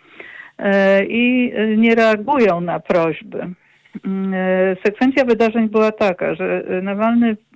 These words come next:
mm, został po dwutygodniowej kwarantannie, e, osadzony w, e, I K dwa, Izprawice Neokolonia dwa, e, w Pokrowie, w obwodzie włodzimierskim.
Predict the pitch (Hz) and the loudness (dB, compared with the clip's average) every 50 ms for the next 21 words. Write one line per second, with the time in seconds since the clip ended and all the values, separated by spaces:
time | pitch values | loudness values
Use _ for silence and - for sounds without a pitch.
0 | _ - - 190 190 190 196 190 185 190 202 196 214 208 208 208 - - 202 196 | _ -10 -8 -6 -4 -4 -4 -4 -4 -6 -4 -2 -2 -2 -4 -4 -2 0 0 2
1 | 190 196 - - - - - - - - _ - 208 202 196 202 202 196 196 196 | 0 -2 -6 -12 -18 -20 -20 -20 -20 -18 _ 0 0 2 4 4 4 2 0 -2
2 | 196 - 214 208 - 202 202 202 202 190 208 214 202 190 202 190 190 - - 214 | -4 -4 -4 -2 -2 0 0 0 0 2 2 0 0 0 0 -2 -2 -2 -4 -2
3 | 190 190 185 185 190 - - 202 196 190 185 180 180 175 165 165 160 160 160 165 | -2 0 -2 -2 -2 0 0 0 2 0 0 -2 -4 -4 -4 -6 -6 -6 -6 -6
4 | 170 175 - - - - - 175 175 175 175 175 170 170 170 165 170 196 _ _ | -6 -8 -10 -12 -10 -2 0 2 2 2 2 2 2 2 2 -2 -4 -10 _ _
5 | _ - 202 208 202 208 - 196 185 190 - 202 190 175 170 170 165 - - - | _ 0 0 0 0 0 0 0 0 0 0 -2 0 -2 -4 -6 -8 -10 -14 -12
6 | - 175 - 180 180 180 185 180 - 202 202 196 - - 196 185 180 175 175 170 | -10 -6 -4 -2 -2 -2 -2 -2 -4 -6 -8 -4 -2 0 0 0 0 -4 -6 -6
7 | 170 165 170 180 220 247 254 - 202 190 - - 190 175 175 185 165 - 180 175 | -6 -4 -2 0 2 2 2 0 -2 -8 -4 -2 -2 -2 -2 -4 -6 -4 -4 -4
8 | 170 170 165 160 160 - 170 165 165 160 160 160 160 160 160 165 170 175 208 262 | -4 -4 -6 -6 -6 -6 -6 -4 -4 -6 -8 -10 -10 -10 -10 -8 -6 -4 -2 -4
9 | 294 - - - - - - - - - - - - - 180 180 180 175 175 - | -4 -6 -12 -20 -18 -18 -16 -14 -14 -16 -16 -12 -6 -2 0 2 2 2 0 0
10 | - - 208 196 - - 214 190 180 175 165 180 170 170 170 185 - - 175 - | 0 0 -2 0 0 2 2 2 2 2 0 0 0 0 0 -2 -4 -4 -2 -2
11 | 196 175 170 190 180 175 - 180 175 - - 180 170 160 160 156 - _ _ _ | -4 -2 -2 -4 -4 -4 -4 -6 -4 -4 -6 -6 -6 -6 -6 -8 -10 _ _ _
12 | _ 196 208 233 269 302 294 | _ 0 2 2 2 2 -2